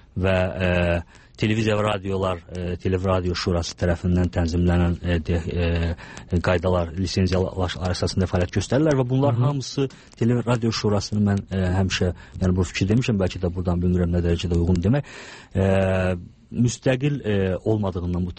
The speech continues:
Speaker 1: bu qurum və peşəkar olmadığından o Azərbaycanda televiziyaların və radioların cəmiyyətin inkişafı üçün nə dərəcədə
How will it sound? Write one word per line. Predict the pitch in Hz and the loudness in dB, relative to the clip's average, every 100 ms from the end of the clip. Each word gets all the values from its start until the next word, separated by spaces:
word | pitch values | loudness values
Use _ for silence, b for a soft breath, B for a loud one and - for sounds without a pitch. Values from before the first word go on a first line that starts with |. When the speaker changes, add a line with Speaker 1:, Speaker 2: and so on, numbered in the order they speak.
| - - | -14 -10
Speaker 1:
bu | |
qurum | 85 85 87 135 127 87 | -4 0 0 0 -2 0
və | 85 85 | 2 0
peşəkar | - 92 92 98 | 0 0 2 2
olmadığından | 95 87 82 85 85 85 110 135 - | 2 0 -2 -2 -2 2 2 0 0
o | 110 123 131 - | 0 2 0 -4
Azərbaycanda | 101 98 92 92 90 92 92 92 98 85 - | -4 -2 -2 -2 0 2 2 2 0 0 -2
televiziyaların | 95 95 104 92 90 82 80 92 90 85 87 | -2 2 0 0 -2 -2 -4 -4 -4 -2 2
və | 85 | 2
radioların | 101 98 92 87 90 90 87 B B B B - | 2 0 0 0 0 0 -2 B B B B 0
cəmiyyətin | 113 110 107 - 113 | 2 2 0 0 -2
inkişafı | 104 101 95 | 0 -4 -4
üçün | 98 117 | 2 2
nə | 127 | 2
dərəcədə | 113 107 98 98 | 0 0 -2 -2